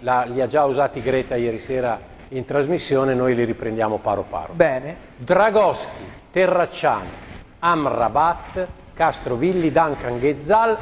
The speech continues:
Speaker 1: Ribéry e Cutrone. Quelli
Speaker 2: No.
Speaker 1: certi, no?
Speaker 2: No,
Speaker 1: Poi.
Speaker 2: perché Ghezzal è in prestito, no, perché su Drongoschi ci sono tante,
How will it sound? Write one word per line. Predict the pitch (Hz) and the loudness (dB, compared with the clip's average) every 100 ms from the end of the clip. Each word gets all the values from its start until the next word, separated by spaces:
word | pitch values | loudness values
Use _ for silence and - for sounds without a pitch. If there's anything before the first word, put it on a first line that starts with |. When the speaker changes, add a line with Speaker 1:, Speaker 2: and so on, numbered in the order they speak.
| - | -4
Speaker 1:
Ribéry | 151 185 165 151 151 | 0 0 2 2 2
e | |
Cutrone. | - 131 120 101 101 | -2 -8 -6 -6 -4
Quelli | 180 185 175 180 | 2 4 4 0
Speaker 2:
No. | - - - | -4 -18 -20
Speaker 1:
certi, | - 135 98 - - 113 | -2 0 0 -4 -16 -2
no? | 180 160 196 - - - - - - | 2 2 0 -4 -16 -20 -20 -20 2
Speaker 2:
No, | 208 | 4
Speaker 1:
Poi. | 247 | 6
Speaker 2:
perché | - 208 | 4 2
Ghezzal | 180 185 170 214 | 2 2 4 2
è | 196 | 2
in | 202 | -2
prestito, | 226 233 247 - 247 285 302 - - - - - 165 | 0 0 0 -4 -4 -2 -2 -4 -20 -20 -20 -20 -8
no, | 185 220 | 2 2
perché | - 208 202 196 175 | 4 0 2 -2 -2
su | - 185 | -8 -2
Drongoschi | 190 190 196 220 214 185 | 0 2 4 2 2 -4
ci | 175 | -2
sono | 196 185 | 2 2
tante, | 175 190 185 185 175 | 4 0 2 0 0